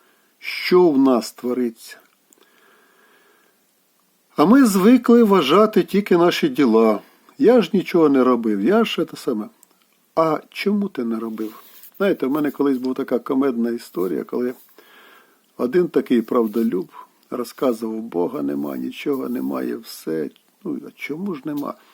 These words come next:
А от я тут не краду нічого, а от ті крадуть, їм гарно живеться, а мені погано живеться». Ну, я візьму його і запитаю, кажу: «А чому ти не крадеш?» Знаєте, що він мені сказав? «А що мені красти?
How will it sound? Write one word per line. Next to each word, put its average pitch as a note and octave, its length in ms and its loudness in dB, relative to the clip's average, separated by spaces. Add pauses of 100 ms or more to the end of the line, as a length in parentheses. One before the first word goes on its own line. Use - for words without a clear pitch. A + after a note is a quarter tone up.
(140)
А B3+ 180 2
от G#3+ 300 2
я A#3+ 160 4
тут - 260 -6
не G#3+ 120 0
краду A3 440 2
нічого, F3 640 2
а D#3+ 240 4
от E3+ 280 2
ті F#3+ 160 0
крадуть, F#3+ 460 2
їм F3 140 0
гарно E3+ 340 2
живеться, C3 440 2
а - 20 2
мені D#3 200 2
погано C#3 340 -4
живеться». A2+ 280 -4 (1000)
Ну, A#2 80 0
я D#3+ 140 2
візьму G3+ 260 -2
його G#3+ 200 0
і G#3+ 40 -2
запитаю, G3 560 -6
кажу: - 400 -14
«А - 140 -16
чому F3 300 -10
ти - 140 -12
не E3 80 -10
крадеш?» - 480 -10 (760)
Знаєте, D#3+ 280 -12
що - 120 -12
він C3 80 -8
мені B2+ 120 -12
сказав? A#2+ 300 -16 (140)
«А - 140 -12
що - 260 -12
мені A#2 240 -10
красти? - 580 -12